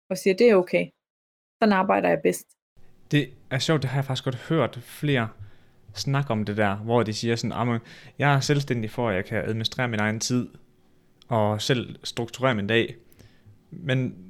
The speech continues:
Speaker 2: så spørger man sådan, "Ah, men okay, hvordan har du så valgt at strukturere den?" Men s-, så, så har de simpelthen, hvad siger man, øh, så er de, så er de ikke nødvendigvis tænkt over det, og, og, og kører stadig meget traditionelt.
Speaker 1: Ja.
Speaker 2: Øhm,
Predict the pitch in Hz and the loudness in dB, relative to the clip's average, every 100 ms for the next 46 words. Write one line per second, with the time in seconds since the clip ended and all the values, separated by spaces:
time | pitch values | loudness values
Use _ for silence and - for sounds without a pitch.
0 | - 143 139 160 120 101 - 127 208 143 | -6 -4 0 2 2 -2 -4 -2 0 0
1 | 139 117 139 160 135 139 117 113 107 113 | -2 0 2 2 2 2 2 -2 -4 0
2 | 127 110 95 - - - _ - - _ | 2 2 -2 -8 -20 -20 _ -20 -20 _
3 | - - 147 - - - - 143 160 127 | -10 0 0 0 -8 -10 0 6 8 8
4 | 123 131 135 143 123 135 139 127 113 110 | 6 4 4 4 4 4 4 4 2 2
5 | 113 113 107 104 101 101 101 - - 139 | 2 2 2 2 2 0 -2 -4 -2 -2
6 | 139 135 156 151 156 139 127 - 190 135 | -2 0 2 4 2 0 -2 0 -2 0
7 | 110 104 80 78 120 120 - 127 139 147 | 0 0 0 -2 -2 -2 -2 0 2 2
8 | 135 127 120 139 - 107 - 135 139 127 | 2 2 0 -2 -2 -6 -4 0 0 0
9 | - - - - - 190 180 127 110 110 | -8 -20 -20 -10 -2 0 0 0 0 0
10 | 107 101 | 0 -2